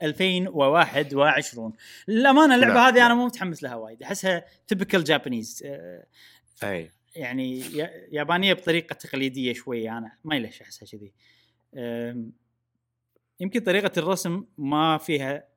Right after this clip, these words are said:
Speaker 1: يعني أنا، أوكي، أحب الرسم الياباني. ولو إنه ممكن أغلب الناس يشوفونه نفس الشيء، أنا أش-، ألاحظ التميز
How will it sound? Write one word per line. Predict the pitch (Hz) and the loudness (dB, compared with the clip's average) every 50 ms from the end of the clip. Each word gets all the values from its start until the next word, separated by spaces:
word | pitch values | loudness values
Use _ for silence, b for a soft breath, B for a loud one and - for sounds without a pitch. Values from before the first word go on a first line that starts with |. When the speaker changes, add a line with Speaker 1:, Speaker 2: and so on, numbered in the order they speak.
| _ _ _ - | _ _ _ -4
Speaker 1:
يعني | 139 147 175 196 220 | -2 0 4 4 6
أنا، | 233 220 220 247 | 6 6 4 2
أوكي، | 247 202 175 - - 151 | 0 -2 -4 -2 -2 0
أحب | 139 - 247 226 160 | 2 2 2 2 2
الرسم | 160 147 156 - 151 131 | 0 -2 -2 -4 -4 -4
الياباني. | 127 127 123 123 120 113 117 165 185 _ b b b b b b b b b b b b _ _ _ _ _ _ _ _ _ _ _ _ _ _ _ _ _ _ _ - | -4 -4 -6 -6 -8 -10 -12 -14 -14 _ b b b b b b b b b b b b _ _ _ _ _ _ _ _ _ _ _ _ _ _ _ _ _ _ _ 0
ولو | - 208 233 262 269 | 2 4 6 6 6
إنه | 269 254 247 | 4 4 2
ممكن | 233 220 226 240 233 | 0 0 0 -2 -2
أغلب | 233 220 226 233 226 | -2 -2 -2 -2 -2
الناس | 226 233 240 226 - - | 0 0 0 0 0 -2
يشوفونه | 170 - 185 190 220 202 190 196 | -6 -8 -6 -4 -4 -2 0 0
نفس | 202 196 - | -2 -2 -4
الشيء، | 165 - - 180 180 208 214 - 180 | -8 -6 -4 -4 -4 -4 -4 -2 0
أنا | 185 202 208 214 202 | 2 2 2 2 0
أش-، | - 247 | 0 0
ألاحظ | 220 175 214 233 170 185 175 | 2 4 4 4 4 0 -4
التميز | 170 - - 170 170 170 165 147 131 120 123 - - _ | -6 -4 -4 -2 -2 0 0 -2 -2 -4 -8 -14 -20 _